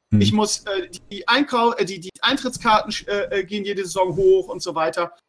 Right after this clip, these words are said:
Speaker 2: Und dieses mit dem Kartellamt, das finde ich halt einfach die, die Krönung.
Speaker 1: Na gut,
Speaker 2: Dass
Speaker 1: aber
Speaker 2: ich
Speaker 1: es
Speaker 2: mir
Speaker 1: ist ja
Speaker 2: jetzt
Speaker 1: nicht die Schuld
Speaker 2: freitags
Speaker 1: des
Speaker 2: bei, bei, im, im, im Eurosport-Player leck ich ohne Ende über die App irgendwie in einer katastrophalen Qualität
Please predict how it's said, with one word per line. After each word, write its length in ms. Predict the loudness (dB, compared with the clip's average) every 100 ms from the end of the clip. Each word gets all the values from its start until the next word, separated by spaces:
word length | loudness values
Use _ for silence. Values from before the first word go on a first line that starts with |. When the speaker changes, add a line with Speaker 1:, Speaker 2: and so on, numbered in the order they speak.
| _ -4
Speaker 2:
Und 140 | 0
dieses 120 | 2
mit 80 | 2
dem 100 | 0
Kartellamt, 760 | 0 0 6 6 6 4 2 0
das 100 | -4
finde 160 | -2
ich 80 | 0
halt 140 | 0 0
einfach 180 | -4
die, 220 | -6 -8 -8
die 120 | -10
Krönung. 440 | 0 0 2 -2 2
Speaker 1:
Na 140 | 4
gut, 120 | 6 8
Speaker 2:
Dass 60 |
Speaker 1:
aber 60 | 8
Speaker 2:
ich 80 | 8
Speaker 1:
es 0 |
Speaker 2:
mir 0 |
Speaker 1:
ist 20 |
ja 60 |
Speaker 2:
jetzt 80 | 6
Speaker 1:
nicht 140 | 4 2
die 40 |
Schuld 180 | 6 8
Speaker 2:
freitags 240 | 6 2
Speaker 1:
des 0 | -2
Speaker 2:
bei, 80 | -4
bei, 180 | 0 0 0 -12
im, 140 | -6 -4
im, 160 | -4 -6
im 140 | -6 2
Eurosport-Player 1080 | 4 4 0 0 -2 -2 -2 2 4 2 -2 -20 -4
leck 300 | 0 2 6
ich 220 | 4 4
ohne 280 | 0 2 2
Ende 260 | 2 2 2
über 240 | 0 -2
die 200 | -2 2
App 240 | 2 2 2
irgendwie 680 | 2 2 -2 -2 -6 -8 0
in 60 |
einer 140 | 2 2
katastrophalen 960 | 0 0 4 2 2 0 4 4 4
Qualität 800 | 0 -2 -2 -4 -4 0 0 -4